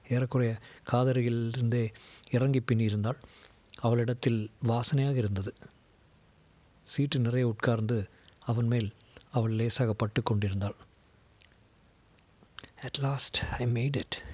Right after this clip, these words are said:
எத்தனை தடவை போஸ்ட்போன் ஆயிடுச்சு தெரியுமா? அழைச்சிட்டு போறேன்னு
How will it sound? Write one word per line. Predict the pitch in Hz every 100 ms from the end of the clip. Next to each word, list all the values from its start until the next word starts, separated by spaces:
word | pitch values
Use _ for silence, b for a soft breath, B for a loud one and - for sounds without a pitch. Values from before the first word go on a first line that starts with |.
| - -
எத்தனை | - 135
தடவை | 127 127 127 120 123
போஸ்ட்போன் | 113 - 127
ஆயிடுச்சு | 110 104 113
தெரியுமா? | 120 117 127 B B B B B B B -
அழைச்சிட்டு | 127 - 135
போறேன்னு | - 127 135